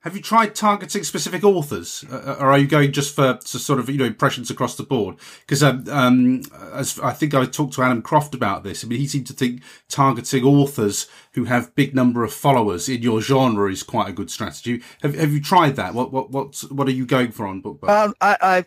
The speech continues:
Speaker 2: I, I've moved into that, but so far it hasn't done anything that I'd call stupendous. 'Cause maybe I'm not, uh, I need to widen the range of authors that I want to,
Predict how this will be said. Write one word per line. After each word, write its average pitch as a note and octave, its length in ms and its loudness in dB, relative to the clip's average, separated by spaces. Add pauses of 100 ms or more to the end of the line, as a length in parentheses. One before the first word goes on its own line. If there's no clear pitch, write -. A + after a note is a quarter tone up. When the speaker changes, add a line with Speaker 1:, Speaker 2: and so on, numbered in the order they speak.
(100)
Speaker 2:
I, D#3+ 80 4
I've D3 180 -2
moved F3 440 2
into F3+ 320 0
that, G#2+ 380 2 (640)
but C3 140 0
so F#3+ 260 2
far C3+ 320 2
it G#2+ 60 -4
hasn't C3 460 0
done A#2+ 340 2
anything A2+ 580 2
that G#2 280 -2
I'd A#2 200 2
call G2+ 200 2
stupendous. - 720 0 (760)
'Cause - 240 -4 (200)
maybe B2 220 4
I'm A#2+ 120 6
not, A#2+ 320 2
uh, A2 200 2 (360)
I A2+ 100 2
need A#2+ 200 2
to A2 360 2
widen B2+ 320 4
the A#2+ 80 0
range A#2 320 4
of G#2+ 160 0
authors A#2 540 2
that A2 100 0
I G#2 80 4
want G#2+ 220 2
to, - 240 -6